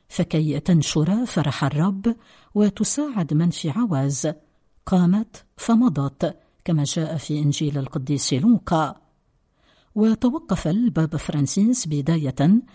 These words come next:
عند كلمة النهوض، وأشار إلى النهوض من على الأرض،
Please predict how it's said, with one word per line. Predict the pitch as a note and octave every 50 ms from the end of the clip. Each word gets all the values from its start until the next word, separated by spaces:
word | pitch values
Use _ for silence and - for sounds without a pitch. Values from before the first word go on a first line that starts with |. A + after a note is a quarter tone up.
| _ _ _ _ _ _
عند | F3 F#3 G#3+ G#3+ E3+ F#3+ G3 F#3+ F3+ - -
كلمة | F#3+ F#3 C4 C#4 B3 F3+ - -
النهوض، | D#3+ C#3+ C#3+ C#3 C#3 C3 G#3 B3 G3+ C#3+ C#3+ C#3 - D3+ - - _ _ _ _ _ _
وأشار | D3+ D#3 D3 C#3 B2+ D3 - - - F3 C#3 C3 F3 G3+ - - _ _ _ _ _ _ _ A3
إلى | G#3+ G#3+
النهوض | G#3 G3 G3 F#3 F3 F3 C4+ D4+ C#4+ - E3 D#3+ F#3 A3+ A#3+ -
من | - E3+ D#3 D3+
على | C3+ D3 E3+ D#3 C#3+
الأرض، | C#3 D3 - A3+ A#3 F#3 D#3 C3+ C3+ E3 -